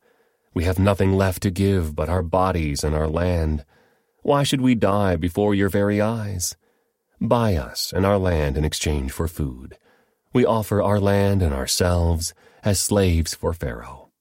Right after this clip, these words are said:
Just give us grain so we may live and not die,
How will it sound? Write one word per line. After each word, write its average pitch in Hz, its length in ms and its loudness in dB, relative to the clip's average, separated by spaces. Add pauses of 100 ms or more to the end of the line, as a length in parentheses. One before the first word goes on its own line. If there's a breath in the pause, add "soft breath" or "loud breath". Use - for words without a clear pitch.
(300)
Just - 200 -2
give 143 140 0
us 131 140 -2
grain 101 500 0
so 95 140 0
we 104 140 4
may 101 180 4
live 101 500 0
and 85 140 0
not 98 260 0
die, 80 480 -2